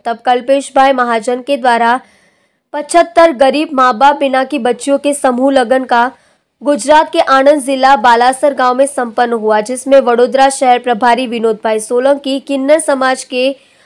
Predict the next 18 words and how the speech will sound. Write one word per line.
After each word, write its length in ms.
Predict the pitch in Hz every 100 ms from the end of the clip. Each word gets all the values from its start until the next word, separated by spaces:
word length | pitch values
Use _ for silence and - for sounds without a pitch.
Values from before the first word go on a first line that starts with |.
| _
अंजू 440 | 262 285 262 302 330
कुंवर, 460 | 330 285 269 285 -
आयुष्य 500 | 254 247 262 - 277
कुंवर, 500 | 269 269 247 269 311 - _ _ -
हर्षिता 480 | 269 269 339 339 330
कुंवर, 400 | 311 277 294 302
वनिता 500 | 233 254 277 285 294
कुंवर, 380 | 294 277 262 262
अशोक 400 | 254 240 269 262
भाई 160 | 262 254
भांगड़ा, 560 | 214 240 233 233 240 269
कल्पेश 500 | 262 233 233 247 240
भाई 160 | 240 226
महाज-, 540 | 220 220 233 214 247
महाराज, 580 | 233 240 240 254 302 - _ _ _ -
सचिन 420 | 294 285 330 302
भाई 180 | 320 320
महाराजन 800 | 277 254 240 247 240 269 262